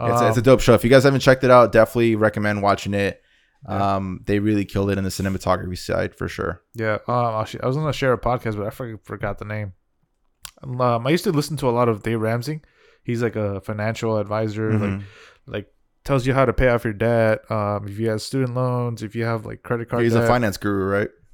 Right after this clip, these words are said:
Speaker 2: Yeah, but now there's this one that, um, Shelby started telling me, and, like, we're implementing now. I f-, I'll, I'll, I'll comment it on the YouTube, and, like, it tells you, like, pay off your high interest,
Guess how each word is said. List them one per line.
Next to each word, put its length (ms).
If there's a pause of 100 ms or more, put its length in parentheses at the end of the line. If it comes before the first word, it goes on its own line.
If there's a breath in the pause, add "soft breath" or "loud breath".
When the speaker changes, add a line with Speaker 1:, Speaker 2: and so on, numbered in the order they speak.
(120)
Speaker 2:
Yeah, 200
but 160
now 340
there's 260
this 200
one 180
that, 220 (120)
um, 340
Shelby 280
started 260
telling 240
me, 80
and, 100
like, 180
we're 200
implementing 520
now. 180 (380 soft breath)
I 60
f-, 280
I'll, 160
I'll, 340
I'll 120
comment 380
it 60
on 120
the 60
YouTube, 360 (520 soft breath)
and, 240
like, 220
it 100
tells 240
you, 60
like, 160 (140)
pay 140
off 280
your 260
high 240
interest, 480